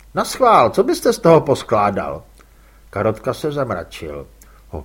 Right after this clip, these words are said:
„Já umím jenom čepici a lodičku a potom ještě takovou jako chryzantému. Ale já myslím, jestli by vám něco neřekly ty značky, tyhle značky, přímo tady.“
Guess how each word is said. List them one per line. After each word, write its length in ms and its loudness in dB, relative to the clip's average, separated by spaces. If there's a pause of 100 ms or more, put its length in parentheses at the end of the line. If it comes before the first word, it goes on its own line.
(100)
„Já 200 4
umím 300 4
jenom 280 2
čepici 640 -2
a 140 0
lodičku 760 0 (360)
a 60 -12
potom 380 -2
ještě 240 -2
takovou 500 4
jako 380 2 (160)
chryzantému. 1040 2 (360)
Ale 320 -2
já 260 0
myslím, 680 -4
jestli 320 -4
by 120 2
vám 280 2
něco 280 -4
neřekly 580 -4
ty 220 -2
značky, 800 -10 (220)
tyhle 380 0
značky, 580 -8
přímo 420 -6
tady.“ 480 -4